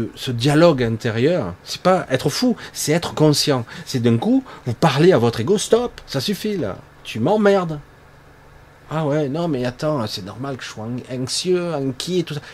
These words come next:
Oui, mais là, ça suffit. Voilà. Là, tu, tu m'accapares, tu prends des ressources, et en plus, ça sert à rien. Ça fait pas avancer le schmilblick, quoi. Hein ? Vous voyez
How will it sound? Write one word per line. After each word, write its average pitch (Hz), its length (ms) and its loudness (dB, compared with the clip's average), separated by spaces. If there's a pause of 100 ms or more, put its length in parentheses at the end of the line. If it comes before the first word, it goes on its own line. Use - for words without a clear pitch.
(140)
Oui, 190 240 2 (200)
mais 127 200 6
là, 151 140 8
ça - 160 0
suffit. 156 380 -4 (380)
Voilà. 113 260 -2 (840)
Là, 120 160 -2
tu, - 180 -12
tu - 160 -12
m'accapares, 131 500 0
tu - 120 -8
prends 110 240 -4
des 107 140 0
ressources, 110 580 -2 (480)
et 131 100 0
en 110 60 0
plus, 202 300 0
ça - 260 -4
sert 143 240 -2
à 170 40 -6
rien. 185 340 0 (120)
Ça - 140 -12
fait - 140 -12
pas 151 240 0
avancer 135 340 2
le 185 100 -2
schmilblick, 202 640 -4
quoi. 101 160 -8 (680)
Hein ? 269 140 -2 (1080)
Vous - 220 -16
voyez 180 280 0